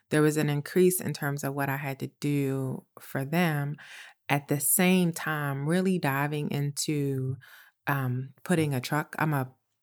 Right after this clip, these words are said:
co-, I have a business partner where we own a truck. Um, so we actually purchased a truck and we put a tractor trailer on the road. And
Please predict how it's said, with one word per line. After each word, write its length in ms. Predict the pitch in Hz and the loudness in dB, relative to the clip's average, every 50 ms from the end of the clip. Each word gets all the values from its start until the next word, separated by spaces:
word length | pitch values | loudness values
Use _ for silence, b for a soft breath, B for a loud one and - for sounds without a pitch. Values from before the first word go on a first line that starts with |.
| _ _ _ _ _ - | _ _ _ _ _ -10
co-, 460 | - - 196 196 196 190 190 185 180 - | -4 0 2 4 4 4 2 0 0 0
I 80 | 151 156 | 0 0
have 140 | 170 165 | 0 0
a 40 | 151 | 0
business 380 | 147 147 180 185 190 180 170 - | 0 0 0 0 0 0 -2 -2
partner 580 | - 156 143 - - 143 139 135 135 143 - _ - | -2 0 0 0 0 -2 -2 -4 -4 -6 -8 _ -12
where 260 | - - 143 135 135 | -8 -4 -2 -2 -2
we 240 | 131 135 131 - - - | -2 -2 -4 -4 -4 -2
own 220 | 147 143 143 139 131 | -2 0 0 0 0
a 140 | 123 123 | -2 -4
truck. 560 | 123 - - - 139 117 - - - - - - _ _ B B B B B B B B B B B B - | -4 -6 -4 -2 0 0 0 -2 -8 -18 -18 -18 _ _ B B B B B B B B B B B B 2
Um, 240 | 143 135 135 131 131 | 2 4 4 2 2
so 160 | 127 - 139 | 2 2 2
we 300 | 131 143 135 - - _ _ _ _ - - | 2 0 -2 -2 -4 _ _ _ _ 0 2
actually 760 | 143 139 139 - - - 135 135 135 131 127 127 131 127 127 - _ _ _ _ _ - | 2 2 2 0 -2 -2 -2 -2 0 0 0 -2 -2 -6 -8 -12 _ _ _ _ _ -6
purchased 320 | - 139 135 151 147 - | -4 -4 -2 -2 -2 0
a 60 | 247 247 | 0 0
truck 280 | - 233 214 208 208 - _ - - | 2 2 2 0 0 -4 _ -12 -4
and 120 | - 139 139 | -2 -2 -2
we 80 | 139 | -2
put 160 | 135 - 147 139 | -2 0 0 0
a 40 | 147 | 0
tractor 320 | - 143 139 - - 160 | 0 0 -2 -2 0 -2
trailer 320 | 156 - 156 147 156 160 | -2 -2 -2 -2 -2 0
on 160 | - - 165 175 | 0 2 2 2
the 100 | 180 180 | 2 2
road. 520 | 170 143 135 135 135 135 135 135 131 - - B B B B B B B - - | 0 0 -2 -2 -2 -2 -2 -4 -6 -8 -14 B B B B B B B -4 2
And 340 | 156 143 143 143 135 - | 2 4 4 4 2 2